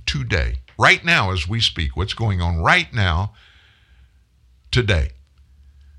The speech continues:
The Biden administration is announcing today a new strategy on trade with China. So what's it gonna be?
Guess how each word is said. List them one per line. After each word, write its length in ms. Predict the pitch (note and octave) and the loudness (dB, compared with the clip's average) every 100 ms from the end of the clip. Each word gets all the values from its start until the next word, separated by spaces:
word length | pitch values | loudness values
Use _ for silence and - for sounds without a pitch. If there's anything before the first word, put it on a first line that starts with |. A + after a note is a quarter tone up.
| - - - - - | -20 -20 -20 -16 -4
The 80 | G#2 | 2
Biden 300 | D3 F3+ F3+ | 4 2 0
administration 1000 | C#3+ A#2 G#2+ - F#2+ F#2+ - G#2 A2+ - _ - | -2 0 0 0 0 2 0 -2 -4 -10 _ -4
is 100 | F#2 | -2
announcing 720 | A2 G#2+ B2+ A#2 - A#2 A2+ E2 | 2 2 0 0 -2 -2 -4 -4
today 600 | A#2+ F#2 E2 B1 C#2 - _ _ - | -4 0 0 2 0 -2 _ _ -4
a 120 | G2+ | 0
new 180 | F#2 E3 | 2 2
strategy 840 | D3+ - D3+ G3 G3 G2 C#2 C#2 - _ _ _ _ - - - | 0 0 4 4 4 -2 -2 -6 -8 _ _ _ _ -20 -10 -4
on 180 | A#2 | -2
trade 400 | A2+ - D#2+ E2+ | -2 0 0 0
with 180 | G2+ D3 | -4 -4
China. 480 | - G#3 G3 G2 C2 - _ _ _ - | -2 0 -2 -2 -6 -12 _ _ _ -8
So 160 | - B2 | -4 -2
what's 220 | A2+ - | -2 -2
it 80 | G2+ | -2
gonna 160 | B2+ | -2
be? 320 | A#2+ F#3 - | -2 -4 -4